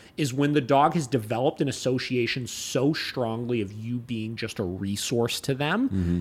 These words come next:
Speaker 1: that, yes, any sort of, we see it, dogs do the same shit whether the person is being attacked, whether somebody's hugging them. We see
Speaker 2: Oh,
Speaker 1: it all
Speaker 2: yeah.
Speaker 1: the time where if their partner picks the person up, that's a
Speaker 2: Mm-hmm.
Speaker 1: big trigger for them.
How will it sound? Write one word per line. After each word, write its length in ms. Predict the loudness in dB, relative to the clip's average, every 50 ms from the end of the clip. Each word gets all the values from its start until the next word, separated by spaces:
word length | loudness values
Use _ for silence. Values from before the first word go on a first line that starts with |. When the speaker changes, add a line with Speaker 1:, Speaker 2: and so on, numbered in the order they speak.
| 2 2
Speaker 1:
that, 220 | 2 2 2 0
yes, 560 | -4 -2 2 2 2 2 2 -2 -4 -4 -6 -10 -16 _ _
any 300 | 0 2 2 2 2 0
sort 260 | 0 2 4 4 4
of, 100 | 4 2
we 100 | 0 -2
see 240 | -2 -2 2 2 2
it, 120 | 2 2 -2 -10 -20 -6 0
dogs 180 | 2 2 2 4
do 80 | 4 4
the 80 | 4
same 180 | 2 2 0 -2
shit 220 | 0 0 -2 0 0
whether 340 | 0 2 2 2 2 2 -2 -8 -14 -12
the 80 | -10 -2
person 300 | 2 2 2 4 4 0
is 80 | 0 0
being 240 | 0 0 0 -2
attacked, 580 | -4 -6 -6 -2 0 2 2 2 0 0 -6 -14 -6 0
whether 200 | 2 4 4 4
somebody's 340 | 4 2 0 0 0 -2 -4
hugging 640 | -8 -12 -10 -8 -6 -4 -2 -2 0 0 0 0 0
them. 280 | 2 2 2 0 0 0
We 80 | 0 2
see 140 | 4 6 6
Speaker 2:
Oh, 40 | 8
Speaker 1:
it 60 | 8
all 60 | 8
Speaker 2:
yeah. 60 | 8 6
Speaker 1:
the 40 | 4
time 280 | 2 2 2 2 4
where 200 | 4 4 4 4 2 -2 -10 -10 -8
if 120 | -2 2
their 100 | 2 2
partner 360 | 2 2 0 0 0 -2 -6
picks 440 | -8 -8 -4 -2 -2 -2 -2 -4 -6 -4
the 100 | -6 -6
person 420 | -2 0 0 0 0 -2 -4 -4
up, 220 | -4 -6 -6 -2
that's 200 | 2 4 4 6
a 40 | 6
Speaker 2:
Mm-hmm. 60 | 6
Speaker 1:
big 180 | 6 4 4 2
trigger 320 | 0 0 0 2 2 2
for 260 | 0 0 0 0 0 2
them. 260 | 2 2 0 0